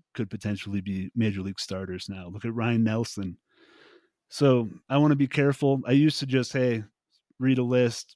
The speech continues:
see, "Oh, that guy's a reliever." Nah, no thanks. But I don't wanna do that anymore. But at the same time, too, I'm trying to make a, a starting pitcher list. I'm trying to look for guys who can have, <laughs> and it might be a fool's errand, but show some signs and some traits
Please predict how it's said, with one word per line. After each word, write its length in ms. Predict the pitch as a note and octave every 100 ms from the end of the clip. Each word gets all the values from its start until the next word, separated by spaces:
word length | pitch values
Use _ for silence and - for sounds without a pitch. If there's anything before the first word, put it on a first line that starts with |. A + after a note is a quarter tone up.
| _
see, 220 | - B2
"Oh, 140 | B2 A#2+
that 160 | A#2+
guy's 240 | - A#2 A2
a 60 |
reliever." 420 | A2+ A2+ A2+ A2 G#2+ -
Nah, 220 | G#2+ G#2 _ _ -
no 200 | A#2 A2
thanks. 420 | G#2+ F#2+ - - C#3
But 220 | - G2+ - _ B2
I 60 |
don't 100 | A#2
wanna 140 | A#2+ A2
do 180 | A2 A2
that 200 | G2+ G2+
anymore. 480 | F#2 F2+ E2+ F#2 _ _ - - _ _ _ -
But 100 | F3
at 60 |
the 40 | D3+
same 180 | F3
time, 160 | E3 D3+
too, 160 | F3 D3+
I'm 80 |
trying 160 | D#3 E3
to 60 | D3
make 180 | C3+
a, 100 | G#2+ - -
a 80 | G#2
starting 480 | - C3 A#2+ A2+
pitcher 300 | G#2 A2+ G#2+
list. 200 | F#2 F2+
I'm 120 | B2 -
trying 240 | F#3+ F3+
to 60 | C#3
look 200 | C3+ -
for 140 | A#2
guys 520 | A2+ A2 A2 G#2+ G#2+
who 200 | - A2+
can 160 | - G#2+
have, 460 | G#2 G#2+ G2+ F#2 - _
<laughs> 200 | _ _
and 340 | A#2+ C3+ - B2+
it 160 | A2+ D3
might 180 | D3+
be 120 | D3 C3
a 40 |
fool's 360 | - C#3 B2+ A#2
errand, 420 | B2 G#2 G2 F#2+ - - _ _ _
but 100 | A#2+
show 580 | A#2 - D3 D3 C3+ B2+ _ _ _ _ _ _ _
some 240 | - B2+ A#2
signs 640 | - C#3+ D3+ C3+ A#2 A2
and 100 | G#2+
some 200 | - G2+
traits 760 | - C#3+ C3+ A2 - - -